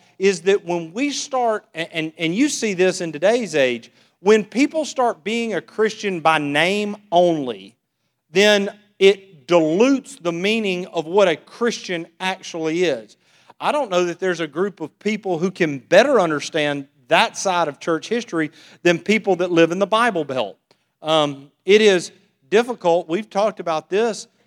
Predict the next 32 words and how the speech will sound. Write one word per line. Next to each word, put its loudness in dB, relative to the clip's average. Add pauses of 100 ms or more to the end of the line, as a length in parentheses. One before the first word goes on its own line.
many -4
times, -6 (280)
but -2
if -8
you -4
were 0
to -8
do 0
a 0
man -4
on -4
the -8
street -2
interviews -2
in -6
South -2
Mississippi, -2 (300)
and -2
you 2
were 2
just -4
to -6
ask 0
people -4
the -2
generic 0 (280)
que-, 2 (220)
question, 0 (360)
"Are 4
you -4
a -2
Christian?" -8